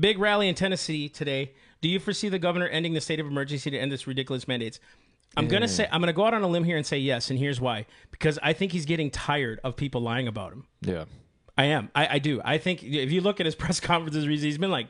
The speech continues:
Speaker 2: He's been
Speaker 1: he's
Speaker 2: on
Speaker 1: pretty,
Speaker 2: fire.
Speaker 1: he's been
Speaker 2: He's
Speaker 1: pretty
Speaker 2: been
Speaker 1: hot
Speaker 2: doing
Speaker 1: about
Speaker 2: real
Speaker 1: this
Speaker 2: well.
Speaker 1: because it's like, look, w-, the numbers are dropping, and guys, again, I think sometimes we, we kinda fail to realize that it's gonna continue.
Speaker 2: Yeah.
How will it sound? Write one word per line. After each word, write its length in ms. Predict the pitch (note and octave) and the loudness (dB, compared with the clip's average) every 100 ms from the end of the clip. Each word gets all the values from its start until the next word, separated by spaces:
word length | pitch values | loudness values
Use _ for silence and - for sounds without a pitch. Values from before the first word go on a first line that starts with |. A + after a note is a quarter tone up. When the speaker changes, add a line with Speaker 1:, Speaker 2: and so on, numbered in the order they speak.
| - | 0
Speaker 2:
He's 240 | F#3+ D#4+ | 4 4
been 200 | F4 B3+ | 4 2
Speaker 1:
he's 100 | E3 | 2
Speaker 2:
on 80 | B3 | 4
Speaker 1:
pretty, 200 | E4+ D4+ | 4 4
Speaker 2:
fire. 400 | D#3 C#3 A#2 F#2+ | 4 4 2 0
Speaker 1:
he's 100 | F#2 | 2
been 80 | F4 | 4
Speaker 2:
He's 80 | A3 | 6
Speaker 1:
pretty 140 | D4 | 8
Speaker 2:
been 60 | G#3+ | 10
Speaker 1:
hot 160 | A3 A#3+ | 10 8
Speaker 2:
doing 80 | F#3 | 6
Speaker 1:
about 180 | D#3+ | 6
Speaker 2:
real 100 | C#3+ | 8
Speaker 1:
this 120 | D3+ D#3 | 6 4
Speaker 2:
well. 80 | |
Speaker 1:
because 240 | F3 F#3+ F#3 | 2 2 0
it's 160 | E3 | 2
like, 180 | G#3 E3+ | 2 4
look, 240 | G#3 A#3 - | 6 6 4
w-, 180 | C#3 D3+ D#3 | -8 -8 0
the 160 | E3 | 2
numbers 500 | F3 G3 A3 A3 G3+ | 4 4 6 4 4
are 160 | G#3+ E3+ | 0 0
dropping, 580 | C#3 F#3+ F#3+ E3 F#2+ A#2 - - - - | 4 4 4 0 -6 -10 -18 -20 -14 2
and 340 | F#3 G#3+ E3 C3+ _ _ _ _ _ _ _ - - | 6 6 4 0 _ _ _ _ _ _ _ -18 -6
guys, 360 | F#3 G#3 D#3+ - | 0 2 0 -2
again, 300 | E3 F#3 F#3 - | -2 0 0 0
I 80 | D#3+ | -2
think 220 | A3 A3 | 0 0
sometimes 480 | G#3 G#3+ G#3 F3+ C#3 | 0 0 0 0 0
we, 200 | E3+ D#3+ | -2 -2
we 160 | D3+ | -4
kinda 300 | D3 C#3+ A3 | -4 -2 -2
fail 180 | - G3 | 2 2
to 80 | D#3 | 4
realize 420 | D#3+ G3+ C3+ B2 | 4 4 4 4
that 240 | C3+ A#2+ - - - _ _ _ _ - | 2 0 -4 -20 -20 _ _ _ _ -2
it's 200 | D#3 - | 0 4
gonna 220 | F#3+ G3+ | 4 4
continue. 600 | F3 D#3 E3 G3+ A2+ - _ _ - | 2 2 4 4 2 -4 _ _ -8
Speaker 2:
Yeah. 200 | F2+ | -6